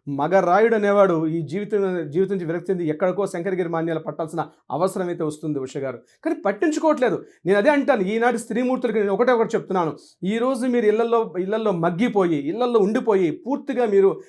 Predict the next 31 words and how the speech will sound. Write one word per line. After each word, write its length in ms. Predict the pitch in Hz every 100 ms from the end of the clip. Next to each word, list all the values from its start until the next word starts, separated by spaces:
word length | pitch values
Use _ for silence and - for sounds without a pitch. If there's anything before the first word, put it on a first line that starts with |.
| -
మిమ్మల్ని 320 | 185 226 247
మీరు 140 | 240 220
కోల్పోయి, 480 | 208 233 233 208 180
అచేతన 380 | - 254 254
అవస్థలోకి 360 | 233 220 226 202
వెళ్ళిపోయి, 460 | 185 190 196 180 - - 180
మీరు 140 | 220
ఏం 300 | 196 208 262
చెయ్యాలో 320 | 254 240 233
పాలుపోని 440 | 226 208 220 220 214
స్థితిలో, 280 | 196 196 185
"అయ్యో 180 | 202
నా 100 | 196
పిల్లల్ని, 420 | 185 202 247 247 - _ -
పిల్లల్ని 380 | 240 262 262 247
చూసుకొని 500 | 240 233 - 220 226
నేను 180 | 220 208
ఏదో 240 | 214 220
అయిపోతున్నాను" 760 | 220 190 185 185 196 202 190 175
కాదు. 400 | 175 180 165 - - _ -
పిల్లలు 320 | 202 240 240
మీ 160 | 214 208
పిల్లలు 300 | 202 202 202
మీ 140 | 185
పిల్లలే, 460 | 190 185 180 180 131
వాళ్ళని 420 | 123 151 190 196
కూడా 220 | 196 196
మంచి 220 | 180 175
బంగారు 340 | 160 156 190 180
భవిష్యత్తు 340 | 175 180 160
ఉంటుంది. 300 | 151 147 143